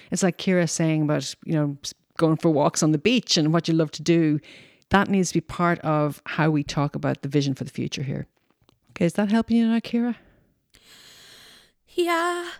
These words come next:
Speaker 2: <laughs> It has, it has. No, I think it's good. It's a good skill to be learning. I think we have to kind of sit with the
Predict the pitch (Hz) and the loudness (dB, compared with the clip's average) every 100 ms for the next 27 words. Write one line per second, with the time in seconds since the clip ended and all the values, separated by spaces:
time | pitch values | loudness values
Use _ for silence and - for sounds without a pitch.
0 | _ - - - 262 453 - 415 220 330 | _ 0 2 4 4 6 6 6 6 6
1 | 254 269 294 285 - 269 208 220 - 254 | 6 6 4 4 4 0 2 -4 0 -2
2 | - - _ _ _ 330 330 330 320 302 | -2 -20 _ _ _ -12 -10 -10 -10 -12
3 | 294 233 277 262 180 175 - 196 226 226 | -8 0 2 2 0 -2 -8 -4 0 0
4 | 175 - - - - - - 311 226 240 | -2 -8 -20 -18 -20 -8 2 4 4 2
5 | 330 311 320 - - 349 349 339 - _ | 0 0 -2 -4 0 2 2 0 -8 _
6 | _ _ _ - 277 - 294 330 339 - | _ _ _ -6 -4 -4 -4 -4 -4 -6
7 | - 359 339 294 294 277 277 285 277 254 | -2 0 0 -2 -2 0 0 0 -2 -2
8 | 262 302 294 294 302 - 294 269 262 - | -2 -4 -4 -2 -4 -4 -4 -2 -4 -4
9 | 349 294 - | -4 -4 -6